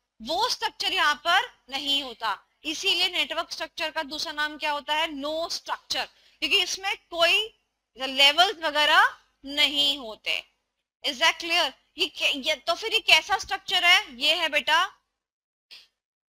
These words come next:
cobweb like structure। cobweb यानी कि मकड़ी के जाले की तरह फैलता चला जाता है, फैलता चला जाता है। कल को, कल को बेटा ये तीन महापुरुष, ये बीकॉम कर रहे थे बेटा,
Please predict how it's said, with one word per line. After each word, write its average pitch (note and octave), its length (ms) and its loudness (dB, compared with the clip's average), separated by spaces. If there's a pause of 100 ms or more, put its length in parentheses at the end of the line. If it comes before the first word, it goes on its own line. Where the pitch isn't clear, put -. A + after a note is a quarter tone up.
(800)
cobweb G4 580 6
like D#4+ 220 4
structure। A#3+ 500 -10 (220)
cobweb D#4 420 2
यानी F4 280 -2
कि F#4+ 120 -4
मकड़ी E4 500 -4
के G4+ 260 -6
जाले D#4+ 380 2
की F4 160 -10
तरह C4 320 0 (160)
फैलता E4 500 0
चला D4+ 300 0
जाता C4 340 -2
है, D4+ 120 2
फैलता C#4 520 2 (420)
चला C#4 300 2
जाता G#3 340 -6
है। F#3+ 160 -4 (320)
कल G4+ 240 6
को, D4+ 220 -4 (440)
कल E4+ 220 2
को D#4 160 -6
बेटा A#3+ 280 -4 (720)
ये D#4+ 200 2
तीन G4+ 440 6
महापुरुष, E4+ 760 2
ये D4+ 80 -2
बीकॉम G4 520 2
कर G4 200 -2
रहे G4 100 0
थे G4+ 120 -6
बेटा, C4+ 360 -2